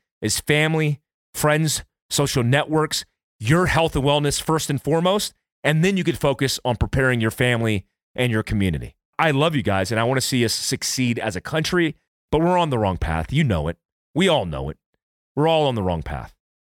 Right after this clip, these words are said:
I'm twenty-one minutes into this podcast, and I'm looking inside internally for any optimism outside of the family unit and our abilities within our own control, and the future's not so bright. It's not so bright.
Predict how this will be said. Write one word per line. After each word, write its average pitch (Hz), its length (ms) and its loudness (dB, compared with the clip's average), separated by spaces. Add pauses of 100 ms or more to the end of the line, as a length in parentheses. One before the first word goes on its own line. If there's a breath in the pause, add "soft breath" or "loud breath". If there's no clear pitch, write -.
(120)
I'm 156 200 0
twenty-one 165 720 0
minutes 139 280 0
into 120 220 -2
this 113 160 0
podcast, 113 580 2
and 127 100 0
I'm 131 120 0
looking 127 300 0
inside 117 520 0
internally 110 520 -2
for - 220 -6
any 190 280 2 (200)
optimism 110 840 0 (400)
outside 139 440 2
of 135 80 2
the 123 80 0
family 120 340 0
unit 117 300 0
and 120 100 0
our 107 160 2
abilities 120 500 0 (240)
within 123 200 0
our 131 200 2
own 135 120 2
control, 151 540 0 (360)
and 147 260 -2
the 147 120 0
future's 202 360 0
not 156 160 0
so 131 140 0
bright. 98 340 -4 (920)
It's 147 180 -2
not 165 140 4
so 160 120 0
bright. 113 300 -2